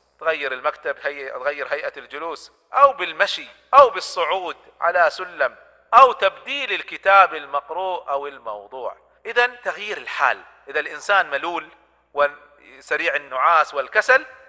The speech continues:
تغيير الأحوال ولو تغيير بسيط يجعل الهمة تبدأ من جديد. إذن لا تستسلم للكسل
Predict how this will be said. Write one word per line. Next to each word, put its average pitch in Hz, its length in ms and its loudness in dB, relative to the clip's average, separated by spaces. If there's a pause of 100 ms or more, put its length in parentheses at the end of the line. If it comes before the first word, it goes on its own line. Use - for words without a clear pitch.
تغيير 208 460 0
الأحوال 180 680 4
ولو 247 220 2
تغيير 202 360 -8
بسيط 247 400 -6 (120)
يجعل 160 520 4
الهمة 151 420 -8
تبدأ 143 440 -2
من 117 180 -20
جديد. 120 360 -12 (200)
إذن 156 220 -2
لا 151 260 2
تستسلم 160 760 -8 (200)
للكسل 143 600 0